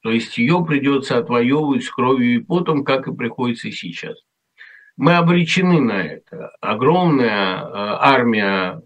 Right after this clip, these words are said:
добровольно или недобровольно поддерживающих Путина силовиков, именно силовиков, не масса населения, профессиональных защитников прошлого.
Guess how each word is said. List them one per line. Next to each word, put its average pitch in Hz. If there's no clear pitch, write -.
добровольно 135
или 123
недобровольно 107
поддерживающих 107
Путина 92
силовиков, 120
именно 143
силовиков, 135
не 127
масса -
населения, -
профессиональных 165
защитников 143
прошлого. -